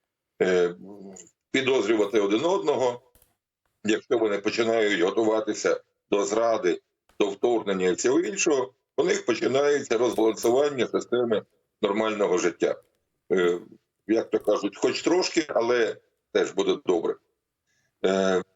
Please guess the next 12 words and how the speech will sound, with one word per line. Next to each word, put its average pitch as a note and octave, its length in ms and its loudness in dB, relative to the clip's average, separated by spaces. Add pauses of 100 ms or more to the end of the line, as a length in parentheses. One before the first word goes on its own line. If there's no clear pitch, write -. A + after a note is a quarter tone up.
якщо G#2+ 480 0
справді, E3 580 -2
ну, G#3+ 180 0
спецназ E3 580 -2
може D3 280 0
використовуватися C3+ 1000 0 (320)
винятково A#2+ 640 0
у A#2+ 140 -2
вигляді, C3 800 0 (260)
е, G2+ 300 2
диверсійних A#2 880 0
груп D#3+ 380 0